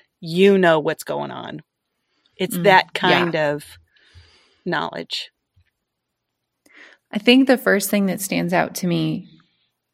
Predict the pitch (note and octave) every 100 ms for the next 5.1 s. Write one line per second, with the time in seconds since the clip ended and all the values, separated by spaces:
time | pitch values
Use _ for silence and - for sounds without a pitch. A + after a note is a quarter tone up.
0 | _ F3+ F#3 F#3+ F#3+ F3+ F#3 - - -
1 | _ - - F3+ E3 E3 E3+ E3+ E3 E3+
2 | - - C#3+ D#4+ - - - _ - G#3
3 | F#3+ F#3 F3 E3+ - E3+ - E3+ E3+ F3
4 | F3+ E3+ E3 D3+ D3 D#3 D#3 - D3+ -
5 | -